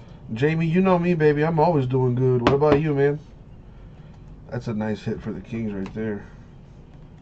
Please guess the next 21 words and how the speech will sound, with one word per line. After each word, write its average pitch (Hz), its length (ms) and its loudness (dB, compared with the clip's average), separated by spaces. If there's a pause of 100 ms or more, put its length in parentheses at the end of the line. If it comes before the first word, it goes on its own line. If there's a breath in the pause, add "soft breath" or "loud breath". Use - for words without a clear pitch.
(1300)
Lakers 127 320 -2
portrait, 135 380 0
Brandon 120 280 -2
Ingram 131 280 -4
to 117 80 -6
one 110 160 -4
seventy-five. 151 840 -2 (640 loud breath)
That's 160 240 0
a 147 40 2
good 143 200 6
hit, 139 260 4
too. 165 340 4 (320 loud breath)
On-card 214 840 8
rookie 208 240 8
autograph 180 680 6
for 156 160 2
Donovan 139 920 2
Mitchell 160 520 2
of 131 180 0
the 110 160 -4
Jazz. 131 1000 -2